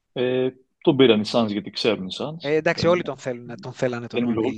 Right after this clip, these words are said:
Speaker 2: Δεν είναι ότι
Speaker 1: Ναι,
Speaker 2: τον ήθελε μόνο το
Speaker 1: ρεσι-,
Speaker 2: Milwaukee, ας πούμε.
Speaker 1: προφανώς.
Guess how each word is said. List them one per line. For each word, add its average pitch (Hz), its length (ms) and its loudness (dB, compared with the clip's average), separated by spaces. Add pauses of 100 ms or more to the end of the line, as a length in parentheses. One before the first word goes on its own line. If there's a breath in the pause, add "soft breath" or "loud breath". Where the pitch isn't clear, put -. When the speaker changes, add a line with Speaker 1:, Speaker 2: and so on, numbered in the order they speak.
(100)
Speaker 2:
Δεν 127 100 -2
είναι 110 500 -6
ότι 127 180 0
Speaker 1:
Ναι, 139 60 6
Speaker 2:
τον 143 80 8
ήθελε 127 240 4
μόνο 131 160 2
το 131 80 2
Speaker 1:
ρεσι-, 131 180 2
Speaker 2:
Milwaukee, 127 300 6
ας 120 160 0
πούμε. 131 420 -4 (680 loud breath)
Speaker 1:
προφανώς. 120 600 0